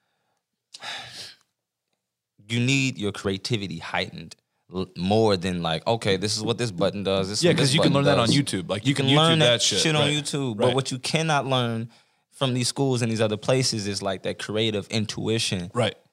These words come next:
Speaker 1: And that's just so needed. But anywho, I decided to study business instead.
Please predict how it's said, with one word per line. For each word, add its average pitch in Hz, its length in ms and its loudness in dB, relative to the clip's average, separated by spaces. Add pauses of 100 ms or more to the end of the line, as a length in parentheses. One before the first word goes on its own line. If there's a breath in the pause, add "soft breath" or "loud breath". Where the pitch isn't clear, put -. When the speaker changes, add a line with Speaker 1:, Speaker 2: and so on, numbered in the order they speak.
(140)
Speaker 1:
And 98 460 -2
that's 120 320 -2
just 107 180 0
so 117 200 4
needed. 117 440 0 (240 soft breath)
But 139 80 2
anywho, 120 320 2
I 107 80 -2
decided 101 420 0
to - 60 -10
study - 240 -8
business 107 560 0
instead. - 540 -6